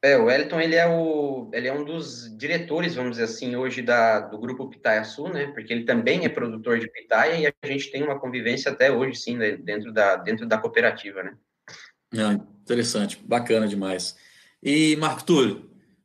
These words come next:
Speaker 2: fala um pouco aí do que te fez escolher agronomia, é,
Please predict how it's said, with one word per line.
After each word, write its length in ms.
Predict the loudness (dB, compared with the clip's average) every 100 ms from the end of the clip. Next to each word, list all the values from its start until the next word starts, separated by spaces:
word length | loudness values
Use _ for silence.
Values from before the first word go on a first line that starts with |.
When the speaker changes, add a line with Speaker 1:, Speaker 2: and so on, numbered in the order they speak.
| -2
Speaker 2:
fala 200 | -2 -2
um 60 |
pouco 300 | -2 -2 0
aí 100 | -2
do 120 | -2
que 100 | -6
te 120 | -10 -2
fez 220 | 0 2
escolher 280 | 0 2 2
agronomia, 840 | 2 0 0 0 0 0 -2 -8 _ _ _
é, 840 | -6 -4 -2 -2 -2 -2 -4 -8